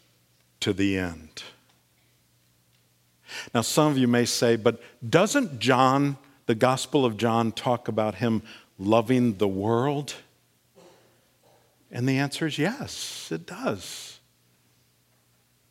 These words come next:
And there is a love for the world, but it's different than his love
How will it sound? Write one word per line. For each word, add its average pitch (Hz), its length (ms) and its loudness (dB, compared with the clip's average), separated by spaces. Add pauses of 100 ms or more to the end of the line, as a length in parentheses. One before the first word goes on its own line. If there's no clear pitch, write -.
(2250)
And 117 180 -2
there 123 200 -2
is 156 200 -4
a 135 60 -2
love 113 300 0
for - 180 -8
the 107 140 0
world, 113 420 -2 (1500)
but 113 200 0
it's - 220 -4
different 131 640 -4
than 120 160 0
his 101 280 -6 (200)
love 113 580 -2